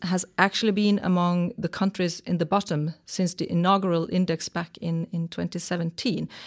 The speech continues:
And mind you, the data that we have used for the ranking of Afghanistan in this new edition of the index is actually from before Taliban took control over the country in August twenty twenty-one.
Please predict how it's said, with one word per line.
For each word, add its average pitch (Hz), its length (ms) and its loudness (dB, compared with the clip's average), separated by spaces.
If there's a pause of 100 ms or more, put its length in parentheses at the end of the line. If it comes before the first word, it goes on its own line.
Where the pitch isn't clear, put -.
(180)
And 220 160 6
mind 285 360 2
you, 180 180 4 (160)
the 190 140 0
data 247 340 4
that 196 200 0
we 220 160 0
have 220 180 2
used 190 320 -2
for 180 420 -2
the 180 220 0
ranking 190 380 2
of 170 400 -4
Afghanistan 196 640 -2
in 175 160 0
this 190 260 0
new 220 380 4
edition 156 440 -2
of 151 140 -6
the 160 80 -4
index 156 400 -4 (420)
is 214 140 4
actually 220 340 4
from 214 280 2 (180)
before 220 580 4 (380)
Taliban 175 540 2
took - 140 -10
control 175 580 0
over 170 180 0
the 170 100 -6
country 175 400 -4
in 165 160 0
August 170 400 -4
twenty 170 240 -4
twenty-one. 165 640 -2